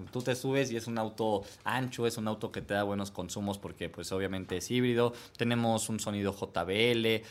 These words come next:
asientos grandes, pero a final de cuentas pues era un auto que no se había renovado desde hace mucho tiempo y que era enfocado pues para personas ya mayores, ¿no, Jorge? De estos vehículos pues más aseñorados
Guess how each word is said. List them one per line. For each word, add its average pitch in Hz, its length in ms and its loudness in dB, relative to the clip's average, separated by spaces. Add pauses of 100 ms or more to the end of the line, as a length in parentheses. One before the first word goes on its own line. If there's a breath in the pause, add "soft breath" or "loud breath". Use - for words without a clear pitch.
(120)
asientos 98 500 -2
grandes, 113 540 6 (260 loud breath)
pero 135 240 10
a 139 60 6
final 113 240 2
de 113 80 2
cuentas 107 320 0
pues 95 160 -4
era 107 120 2
un 110 120 2
auto 104 260 0
que 98 120 -4
no 101 120 -2
se 98 120 -6
había 101 120 2
renovado 95 400 0
desde 90 200 0
hace 95 180 -4
mucho 95 280 -4
tiempo 120 460 0 (240 loud breath)
y 127 80 -6
que 156 120 4
era 185 80 6
enfocado 151 500 4
pues 113 160 2
para 104 260 0
personas 143 480 -2
ya 139 400 4 (240 loud breath)
mayores, 110 520 6
¿no, 107 160 2
Jorge? 127 340 2
De 127 80 4
estos 117 260 0
vehículos 110 520 2
pues 98 200 -2
más 117 160 2
aseñorados 120 640 6